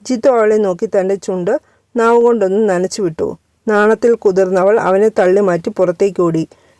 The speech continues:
"ഡി!" ജിത്തു പിറകെ ഓടിയെങ്കിലും അവൾ അപ്പോഴേക്കും താഴേക്ക് എത്തിയിരുന്നു. കൈവരിയിൽ കൈകൾ ഊന്നി അവൻ പുറത്തേക്ക് നടക്കുന്ന പാറുവിനെ ചിരിയോടെ നോക്കി നിന്നു. ആളുകൾക്കിടയിലേക്ക് മറയുന്നതിന് മുന്നേ പാറു അവനെ തിരിഞ്ഞു നോക്കി ഇരു മിഴികളും കുസൃതിയോടെ ചിമ്മി.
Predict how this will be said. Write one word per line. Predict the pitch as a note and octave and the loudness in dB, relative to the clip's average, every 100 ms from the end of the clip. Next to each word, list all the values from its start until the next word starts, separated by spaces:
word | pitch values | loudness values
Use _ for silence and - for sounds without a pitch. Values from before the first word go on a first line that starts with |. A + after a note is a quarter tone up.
| - | -4
"ഡി!" | A#3+ D4+ _ _ _ _ _ | 0 0 _ _ _ _ _
ജിത്തു | A3+ C#4 D#4 | -6 -2 -2
പിറകെ | C#4+ A#3 A3 B3 | 0 0 2 2
ഓടിയെങ്കിലും | G3+ G3 G#3+ G3 A3 G3 | 2 2 0 0 0 0
അവൾ | F#3+ | 0
അപ്പോഴേക്കും | F#3+ - G3 G3+ A3 | 0 0 -2 -2 -4
താഴേക്ക് | G#3 F#3+ F#3+ G3+ | -2 0 0 -2
എത്തിയിരുന്നു. | G3 F#3 F#3 E3+ F3+ E3+ _ _ _ - | -4 -4 -4 -4 -6 -10 _ _ _ -4
കൈവരിയിൽ | G#3+ G#3+ A3 G#3 G3+ A3 | 0 2 2 0 2 0
കൈകൾ | - G3 F#3 A3 | 2 0 2 2
ഊന്നി | G3 F#3 F#3+ | 2 2 0
അവൻ | F3+ G3 | 0 -2
പുറത്തേക്ക് | G#3 F#3+ E3 G3 G#3 F3 D#3+ | -2 -4 -2 -4 -4 -6 -4
നടക്കുന്ന | F#3+ F#3 F#3 G3+ | -2 0 0 -2
പാറുവിനെ | G3 F#3 F3 F3 F3+ A3+ | 0 0 0 0 0 -2
ചിരിയോടെ | - G#3 G3+ G3+ G#3+ | -2 -6 0 2 2
നോക്കി | G3 F3+ F#3 | 0 -2 -4
നിന്നു. | F3 F3 E3+ E3 _ _ _ _ - | -4 -4 -6 -8 _ _ _ _ -4
ആളുകൾക്കിടയിലേക്ക് | A#3 B3 C4 C4 B3+ G#3 A3 G3+ F#3+ F3 | 0 2 2 0 0 0 0 2 0 0
മറയുന്നതിന് | A3+ G#3 F#3 F#3+ G3+ G#3 | 0 0 0 0 0 -2
മുന്നേ | F#3 F3 A3+ - | -2 -2 -4 -4
പാറു | A#3+ A3 A#3 | -2 0 2
അവനെ | G#3 G3 | 2 0
തിരിഞ്ഞു | G3+ A3 F#3+ G3+ | -2 -4 -4 -2
നോക്കി | F#3 E3+ G3+ | -2 -6 -10
ഇരു | G3 G#3 | -6 -4
മിഴികളും | G3 F3+ F#3+ A3+ | -4 -2 -2 -2
കുസൃതിയോടെ | G3 F#3+ F#3+ F#3 G3 G3+ | -4 -8 -6 0 2 2
ചിമ്മി. | A3+ G3 F3 E3 | 0 -2 -2 -2